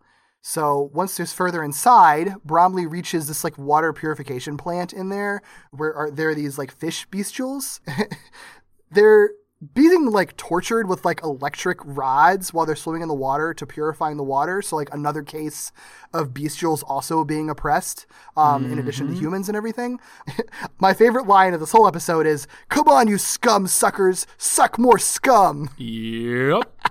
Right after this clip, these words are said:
Speaker 2: I honestly didn't understand what they were doing in there until that line. I was like, "Oh, they're literally, like,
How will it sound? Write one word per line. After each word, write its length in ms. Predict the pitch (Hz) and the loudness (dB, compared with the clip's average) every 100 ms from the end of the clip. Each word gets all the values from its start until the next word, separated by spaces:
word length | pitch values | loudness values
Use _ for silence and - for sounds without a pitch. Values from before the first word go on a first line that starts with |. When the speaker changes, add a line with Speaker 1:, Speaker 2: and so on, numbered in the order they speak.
| - - - - - - - | -4 -6 -6 -8 -8 -6 -2
Speaker 2:
I 140 | 170 | 4
honestly 380 | 180 254 311 294 | 6 4 2 -2
didn't 200 | 185 202 | 0 0
understand 420 | 208 185 - 180 | 0 -2 -2 -2
what 120 | 165 165 | -2 -2
they 80 | 156 | -4
were 100 | 139 | -4
doing 300 | 117 151 165 | -2 -2 -2
in 100 | 135 | -2
there 160 | 127 | -2
until 420 | 143 135 - 156 | -2 -6 -4 -4
that 220 | 139 120 117 | -4 -4 -4
line. 400 | 117 131 110 113 | -2 -2 -4 -4
I 100 | 139 | -4
was 120 | 151 | -2
like, 160 | 156 147 | -4 -2
"Oh, 200 | 165 190 | 0 0
they're 260 | 139 185 202 | 2 0 0
literally, 760 | 147 131 165 190 165 143 139 | -2 0 0 2 0 -2 -4
like, 320 | 135 127 123 | -2 -2 -4